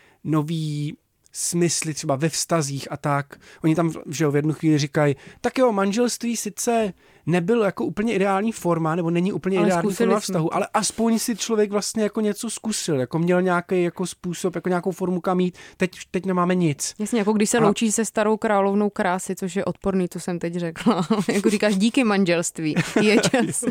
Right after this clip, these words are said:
Speaker 1: <laughs>
Speaker 2: aby tě
Speaker 1: Je čas,
Speaker 2: něco vystřídalo."
Speaker 1: přesně. A teď to je taky ta, to je taky období tranzice, protože
Speaker 2: Hmm.
Speaker 1: nic jako novýho, žádný nový vztahový paradigma ještě nikdo nevymyslel úplně.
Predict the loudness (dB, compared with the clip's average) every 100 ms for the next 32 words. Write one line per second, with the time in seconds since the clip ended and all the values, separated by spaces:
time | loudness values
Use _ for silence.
0 | -4 -2 2 4 6 6 6 4 2 2
1 | 0 0 0 2 2 0 -4 -6 -2 0
2 | 2 2 2 2 0 -2 0 0 0 0
3 | 0 0 2 0 0 0 0 -2 -4 -6
4 | -4 0 2 2 0 -2 0 0 2 2
5 | 4 2 -4 -20 -10 0 2 2 2 2
6 | 0 -2 0 0 0 2 2 2 0 0
7 | 0 2 2 2 0 0 0 0 -2 -4
8 | 0 2 2 -2